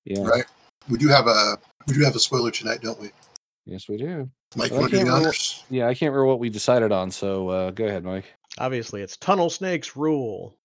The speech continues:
Speaker 1: Ah, yes, Tunnel Snakes.
Speaker 2: Tunnel Snakes Rule.
Speaker 3: And by the
Speaker 2: Because
Speaker 3: way, if you haven't, uh, quite, I guess, quasi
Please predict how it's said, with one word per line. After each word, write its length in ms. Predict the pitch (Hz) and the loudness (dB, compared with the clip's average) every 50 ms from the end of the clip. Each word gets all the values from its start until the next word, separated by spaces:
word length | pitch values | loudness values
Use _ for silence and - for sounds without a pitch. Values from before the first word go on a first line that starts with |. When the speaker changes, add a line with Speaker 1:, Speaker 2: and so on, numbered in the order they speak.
| _ - | _ -8
Speaker 1:
Ah, 220 | - 95 98 98 | -4 -4 -2 -2
yes, 520 | 101 98 87 82 76 80 - - - - - | -2 -4 -4 -8 -10 -12 -14 -16 -18 -14 -8
Tunnel 240 | - 117 101 98 98 | -6 -4 -4 -4 -6
Snakes. 380 | - - 101 95 87 - - - - _ - | -8 -8 -8 -10 -10 -12 -16 -20 -8 _ 2
Speaker 2:
Tunnel 180 | - 151 185 | 4 4 4
Snakes 320 | - - 185 175 156 - - | 4 4 2 2 2 2 2
Rule. 280 | 175 160 147 127 110 - - _ _ | 2 2 2 2 -2 -4 -14 _ _
Speaker 3:
And 60 | - - | -12 -12
by 80 | - | -12
the 0 | - _ _ _ - - | -12 _ _ _ -10 -6
Speaker 2:
Because 300 | 120 113 117 117 117 113 110 | -4 0 2 4 4 4 4
Speaker 3:
way, 140 | 110 104 | 2 2
if 140 | 107 - - | 0 -2 -8
you 160 | 120 113 113 | -8 -8 -4
haven't, 480 | 107 139 135 123 123 113 110 - 123 120 | -2 0 0 0 0 -4 -8 -10 -12 -14
uh, 60 | 113 | -14
quite, 400 | - - - - 131 120 - - | -14 -6 -2 0 0 0 0 -4
I 100 | 123 117 | -6 -6
guess, 220 | 110 - 117 113 - | -4 -6 -6 -8 -8
quasi 640 | - - - 120 117 117 107 117 113 110 107 110 | -8 -4 -2 0 0 0 -2 -2 -2 -2 -4 -6